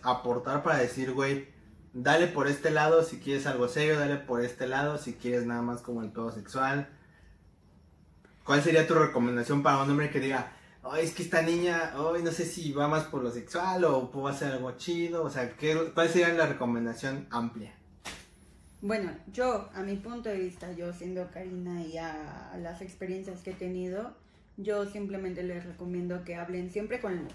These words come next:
Speaker 2: con la sinceridad, con la mayor sinceridad que puedan, güey. O sea, que no te endulcen el oído, porque a veces si nada más quieres tener sexo con esa persona, güey, no endulces el oído.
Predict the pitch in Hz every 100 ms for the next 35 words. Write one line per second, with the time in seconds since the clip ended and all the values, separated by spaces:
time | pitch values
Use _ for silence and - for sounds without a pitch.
0 | - - 190 180 180 180 180 175 175 190
1 | 185 185 - - - 196 202 214 214 226
2 | 247 277 277 302 254 196 190 185 196 -
3 | 180 151 135 - - - - - - 226
4 | 254 247 262 294 339 330 285 240 262 220
5 | 190 185 185 160 - 185 220 214 190 -
6 | - - - - - - - - - -
7 | 233 247 240 311 240 220 220 226 220 208
8 | - 214 214 208 185 180 180 180 - -
9 | _ - 208 196 208 202 185 185 202 196
10 | 175 185 185 190 208 240 262 254 247 226
11 | 214 185 165 160